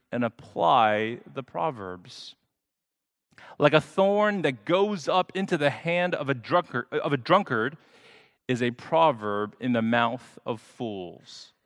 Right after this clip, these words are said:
That's Proverbs twenty-six nine. It's basically saying that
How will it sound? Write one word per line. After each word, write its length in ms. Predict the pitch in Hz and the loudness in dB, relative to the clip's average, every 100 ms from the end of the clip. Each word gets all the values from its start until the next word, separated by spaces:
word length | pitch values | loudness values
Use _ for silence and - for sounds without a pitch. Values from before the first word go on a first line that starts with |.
| _ _ _ _ _ _ _ - | _ _ _ _ _ _ _ -12
That's 180 | - - | -10 -8
Proverbs 800 | - 113 104 107 107 104 - - | -2 -2 0 -4 -4 -8 -16 -12
twenty-six 600 | 120 113 - 113 - 110 | -8 -8 -8 -12 -12 -6
nine. 560 | 107 107 98 92 90 - _ _ _ _ | -2 -2 -2 -6 -12 -20 _ _ _ _
It's 100 | - | -10
basically 460 | - 117 113 123 113 | -2 -2 -2 -4 -6
saying 560 | - 117 110 104 98 | -4 -2 -2 -4 -4
that 280 | 98 101 - | 0 2 0